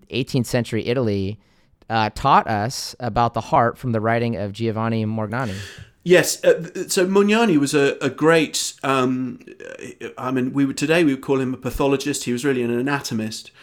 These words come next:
Speaker 2: Um, but he wrote this very, um, substantial work of the, his pathological findings. And what he did was he would <laughs> essentially seem to hunt out any unusual, um, uh, death,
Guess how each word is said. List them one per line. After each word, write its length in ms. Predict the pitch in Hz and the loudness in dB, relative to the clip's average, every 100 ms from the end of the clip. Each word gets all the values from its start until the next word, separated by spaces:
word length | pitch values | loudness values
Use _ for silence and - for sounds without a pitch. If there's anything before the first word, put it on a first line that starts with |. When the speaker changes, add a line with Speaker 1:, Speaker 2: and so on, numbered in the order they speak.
| - - - - | -20 -20 -16 -2
Speaker 2:
Um, 300 | 143 147 - | 0 0 -4
but 160 | 170 147 | -6 -2
he 120 | 175 | 0
wrote 340 | 185 226 226 | 2 2 0
this 380 | 165 143 - - | -2 -2 -2 -4
very, 680 | - 160 170 170 156 143 - | 0 4 4 4 2 0 -2
um, 560 | 139 131 131 127 - - | 0 0 0 -2 -8 -8
substantial 760 | - 139 - 175 202 - 143 | -6 -6 0 2 2 0 -2
work 540 | 120 120 123 117 - - - - - - | -2 2 2 0 -6 -20 -20 -20 -10 0
of 260 | 143 139 - | 0 0 -4
the, 80 | 151 | -2
his 160 | 147 | -2
pathological 640 | 147 151 147 139 135 127 135 | -2 -4 0 -2 -2 -4 -8
findings. 640 | - 147 147 120 104 107 - _ _ _ _ _ _ - - | -2 0 0 0 -6 -10 -18 _ _ _ _ _ _ -16 -2
And 160 | 143 160 | 2 4
what 140 | 196 | 2
he 100 | 196 | 2
did 300 | 147 160 147 | 2 2 2
was 220 | 127 - - | -2 -6 -10
he 200 | 135 170 | -6 -4
would 320 | 147 147 135 - | 0 0 0 -6
<laughs> 60 | - - | -8 -4
essentially 520 | 190 - - 185 - | -4 -4 -2 -2 -2
seem 180 | 151 139 | -2 -4
to 80 | 143 | -4
hunt 280 | - 156 147 | -6 -6 -4
out 200 | 117 117 | -6 -2
any 200 | 135 127 | -2 -2
unusual, 720 | 117 123 131 135 127 117 113 - - - - - | -2 0 2 2 2 -6 -8 -16 -18 -18 -16 -6
um, 600 | 120 117 113 113 113 110 - _ - | -2 -2 -2 -2 -6 -10 -18 _ -8
uh, 160 | 117 113 | -6 -6
death, 560 | 113 131 131 - - | 0 0 0 -8 -20